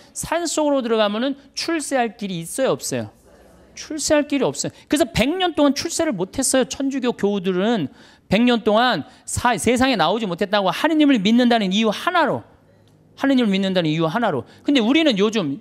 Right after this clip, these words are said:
자녀들한테 신앙교육을 어떻게 시켜요? 고등학교 삼 학년만 되면은 성당 안 나가면 슬그머니 눈 감아버린단 말이에요. 일 년 동안만 네가,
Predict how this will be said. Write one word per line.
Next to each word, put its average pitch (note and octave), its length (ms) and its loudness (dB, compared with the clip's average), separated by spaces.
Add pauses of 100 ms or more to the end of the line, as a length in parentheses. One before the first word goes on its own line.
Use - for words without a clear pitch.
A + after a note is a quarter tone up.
자녀들한테 G#3+ 540 -2
신앙교육을 F#3+ 520 0
어떻게 F3 280 -6
시켜요? A#2 400 -6 (680)
고등학교 B3 420 0
삼 C#4+ 180 -2
학년만 B3 380 0
되면은 B3 380 2 (920)
성당 G#3+ 580 -2
안 F#3 200 -4
나가면 F#3+ 260 0
슬그머니 F3 720 -4
눈 D#3 160 -4
감아버린단 A#2+ 560 -4
말이에요. G2+ 320 -8 (480)
일 G#3 160 0
년 F#3 160 0
동안만 E3 500 0 (280)
네가, E3 520 -2